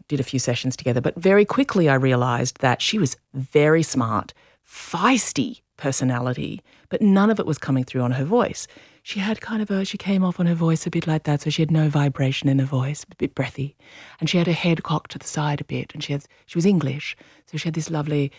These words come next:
sort of English flower accent. And, uh, then she said to me when I was,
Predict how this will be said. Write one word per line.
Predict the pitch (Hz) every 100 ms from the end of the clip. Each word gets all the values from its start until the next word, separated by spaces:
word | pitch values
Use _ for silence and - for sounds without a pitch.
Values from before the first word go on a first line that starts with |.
| _
sort | _ 160
of | 156
English | 151 143 -
flower | - 139 131
accent. | 135 139 - 123 127 - - - _ -
And, | 147 147 147 147
uh, | 147 143 139 _ _ _ _ _
then | 165 156
she | -
said | 160 180 180
to | 156
me | 139
when | 135 147
I | 143
was, | 143 139 -